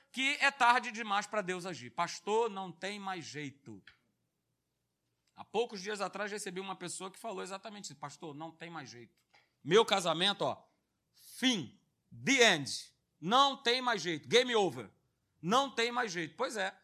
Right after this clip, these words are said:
chegou a uma conclusão errada, é, e limitou, bloqueou, né, deu, fez um bloque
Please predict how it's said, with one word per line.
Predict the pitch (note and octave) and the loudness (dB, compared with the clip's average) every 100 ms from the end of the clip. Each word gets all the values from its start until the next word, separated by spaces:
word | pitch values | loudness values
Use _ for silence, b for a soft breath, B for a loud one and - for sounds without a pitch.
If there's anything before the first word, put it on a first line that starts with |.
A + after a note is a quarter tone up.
| _ | _
chegou | - A3 G3+ E3+ G3+ | -2 -2 0 0 0
a | A3+ | 0
uma | A3 | -2
conclusão | G#3+ G#3+ G#3+ G#3 F#3 G#3 | -4 -6 -6 -8 -4 -6
errada, | G#3+ F3+ G#3 A3+ B3+ _ _ _ | -2 2 0 0 -12 _ _ _
é, | F#3+ A3 - - _ _ _ _ - | 4 4 2 -18 _ _ _ _ -6
e | A3+ C4 D#4+ A4+ | -2 0 -2 -4
limitou, | D#4+ B3+ D#4+ E4 - B3 C4 D4+ F4 - | -2 0 2 0 2 8 10 10 8 0
bloqueou, | D3 A#3+ D#4 E4 D#4 B3+ B3+ D4+ - F3+ | 0 10 12 12 6 8 12 12 10 2
né, | A#3 D4 | 2 6
deu, | A#3 D4 - _ _ | 4 4 -2 _ _
fez | A#3+ C4 | 0 2
um | C4+ | 2
bloque | F#3 A#3+ D4 - - | 8 12 12 8 -10